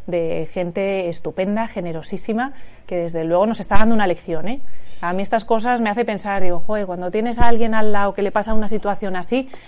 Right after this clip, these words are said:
qué importante es ser generoso de verdad y volcarte, ¿no? No quedarte simplemente,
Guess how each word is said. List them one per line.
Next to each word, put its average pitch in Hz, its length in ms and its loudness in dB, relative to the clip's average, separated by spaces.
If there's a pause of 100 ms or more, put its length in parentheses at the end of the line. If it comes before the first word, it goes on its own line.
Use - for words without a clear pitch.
(180)
qué 208 80 -4
importante 214 760 0
es 262 180 0
ser 214 180 6
generoso 208 460 8
de 220 120 10
verdad 202 300 4
y 269 60 0
volcarte, 196 520 -4
¿no? 233 180 -2
No 220 120 -4
quedarte 214 360 -4
simplemente, 196 720 -6